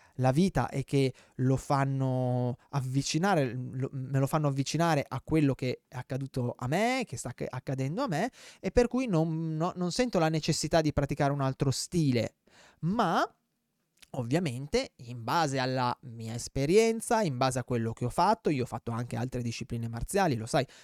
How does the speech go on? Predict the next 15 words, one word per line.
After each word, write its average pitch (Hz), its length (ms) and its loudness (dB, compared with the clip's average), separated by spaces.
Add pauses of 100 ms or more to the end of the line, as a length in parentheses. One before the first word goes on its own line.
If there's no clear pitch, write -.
(100)
sono 117 180 -6
anche 117 280 -4 (180)
un 135 120 -6
insegnante 120 440 -4
di 113 120 -4
Jiu-Jitsu, 190 540 -2
ho 196 220 4
fatto 113 360 -6 (260)
molto 127 320 0
lavoro 120 260 2
sulla 120 200 -4
difesa 117 320 -6
personale 113 500 -6
con 120 440 -2
altre, 113 640 -4